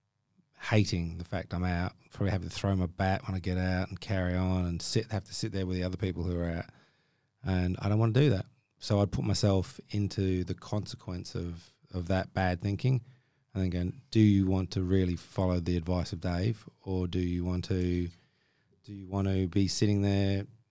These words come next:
having a shit rest of the day?" So then I'd, like, okay, I gave myself the consequence. Don't want that. Okay, bad advice. Go back to my escape plan, which I thought of beforehand, which was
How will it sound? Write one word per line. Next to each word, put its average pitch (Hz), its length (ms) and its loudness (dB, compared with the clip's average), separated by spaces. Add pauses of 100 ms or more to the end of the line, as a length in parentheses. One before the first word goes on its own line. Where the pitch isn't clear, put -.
(180)
having 104 360 0
a 92 40 -2
shit 107 280 0 (120)
rest 101 200 -2
of 101 80 -2
the 92 60 -4
day?" 95 320 -2 (180)
So - 200 -6
then 98 200 0
I'd, 92 200 0
like, 87 280 -6
okay, 95 420 -6
I 95 120 -4
gave 95 160 0
myself 92 260 -6
the - 60 -12
consequence. 123 640 -2 (400)
Don't 95 160 -2
want 104 180 -2
that. 117 200 0 (400)
Okay, 104 220 0
bad 98 300 0
advice. 95 540 -2 (560)
Go 98 160 0
back 95 260 -2
to - 80 -6
my 90 140 -2
escape - 380 -4
plan, 90 240 -6
which 87 160 -10
I 90 80 -4
thought 92 320 -6
of 87 120 -4
beforehand, 90 720 -4
which 87 220 -10
was 90 180 -8